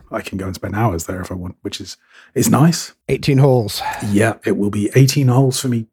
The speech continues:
Speaker 1: tomorrow morning as we record. Yay.
Speaker 2: Mm. Do you do the front nine or the back nine?
Speaker 1: Uh, well, generally I do as I'm told.
Speaker 2: Why do I not believe that, Stu?
Speaker 1: <laughs> Well, uh, the course that I've joined recently, I only joined this,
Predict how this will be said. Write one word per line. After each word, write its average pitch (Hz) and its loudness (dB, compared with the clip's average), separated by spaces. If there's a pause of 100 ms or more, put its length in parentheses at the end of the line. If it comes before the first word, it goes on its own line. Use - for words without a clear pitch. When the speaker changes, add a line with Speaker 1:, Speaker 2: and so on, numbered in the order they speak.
Speaker 1:
tomorrow 135 4
morning 113 2
as 82 -14
we 90 -12
record. 87 -16 (340)
Yay. - -14
Speaker 2:
Mm. 127 -4 (600)
Do 139 -6
you 120 -2
do 131 2
the 113 -2
front 175 0
nine 170 0
or 120 2
the 104 -2
back 104 -4
nine? 95 -4 (440)
Speaker 1:
Uh, 139 6
well, 135 2 (100)
generally 196 6
I 180 2
do 143 4
as 104 0
I'm 104 -4
told. 87 -10 (180)
Speaker 2:
Why 165 2
do 330 0
I 240 2
not 143 0
believe 127 -2
that, 80 -10
Stu? 78 -14 (340)
Speaker 1:
<laughs> - -10 (920)
Well, 147 0 (320)
uh, 131 4
the 127 -4
course 226 4
that 190 2
I've 131 2
joined 117 2
recently, 104 0
I 92 -10
only 117 0
joined 98 -6
this, 92 -8